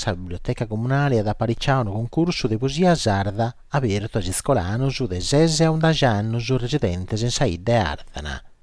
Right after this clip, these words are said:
Su progetto è stato concordato pares con sufficio di lingua sarda de Sogliastra, che ha cominciato ora l'attività di sua proprio in Custardisi.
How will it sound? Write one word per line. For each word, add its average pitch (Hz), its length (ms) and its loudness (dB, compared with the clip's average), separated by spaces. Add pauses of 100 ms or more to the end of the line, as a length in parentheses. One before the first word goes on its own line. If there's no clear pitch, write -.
(320)
Su - 200 2
progetto 190 460 4
è 196 40 4
stato 190 420 2
concordato 127 720 2
pares 113 380 2
con 113 100 -4
sufficio - 540 -2
di 156 100 -2 (120)
lingua 156 220 2
sarda 135 360 4
de 131 100 0
Sogliastra, 143 840 2
che - 100 -4
ha 107 60 -4
cominciato 104 680 -2
ora 123 220 -2
l'attività 135 580 0
di 110 120 -4
sua 87 460 -6
proprio 104 340 -4
in - 40 -6
Custardisi. 92 920 -2